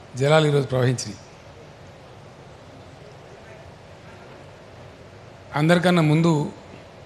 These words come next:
నేను అతి ఎక్కువగా ధన్యవాదాలు, కృతజ్ఞతలు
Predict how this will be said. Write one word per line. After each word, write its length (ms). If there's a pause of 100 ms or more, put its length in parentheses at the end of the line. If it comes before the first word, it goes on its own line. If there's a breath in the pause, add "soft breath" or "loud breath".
(1800)
నేను 160
అతి 180
ఎక్కువగా 580 (300)
ధన్యవాదాలు, 600
కృతజ్ఞతలు 600